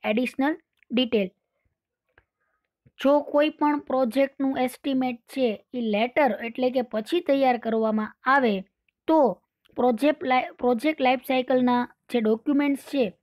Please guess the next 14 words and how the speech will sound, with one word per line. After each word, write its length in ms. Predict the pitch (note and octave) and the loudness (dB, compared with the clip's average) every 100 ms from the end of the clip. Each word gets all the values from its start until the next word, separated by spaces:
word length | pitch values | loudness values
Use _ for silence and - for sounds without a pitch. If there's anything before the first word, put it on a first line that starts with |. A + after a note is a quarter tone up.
| _ | _
એ 80 | D#4 | -4
ડોક્યુમેન્ટ્સ 580 | A#3 A#3+ A#3+ D4+ D4 C4 | 0 0 0 -4 -2 -4
દ્વારા 280 | C4 B3+ C4+ | -2 0 0
પણ 320 | B3+ B3+ B3+ - | -2 -6 -8 -8
એસ્ટિમેટની 1080 | A#3+ - C#4 B3+ B3+ B3 _ _ _ A#3 | -10 -6 -2 0 -2 -4 _ _ _ -2
અંદર 260 | A#3 A#3 A#3 - | 0 0 -2 -4
એડિશનલ 520 | A#3 B3 A#3 B3 A3+ | -2 -2 -4 -4 -4
ડિટેલ 440 | G#3 A3+ B3 A#3 | -6 -4 -4 -4
છે 340 | G#3+ - A3+ F3+ _ - - | -6 -4 -4 -6 _ -20 -4
એ 160 | A#3+ - | -4 -2
એડ 300 | G#3+ A3 D4+ - _ _ | 0 0 0 -8 _ _
કરી 180 | A#3+ A#3 | 0 0
શકાય 380 | A3 G#3+ F#3 E3+ | 0 -4 -4 -10
છે. 200 | - D#3+ | -10 -14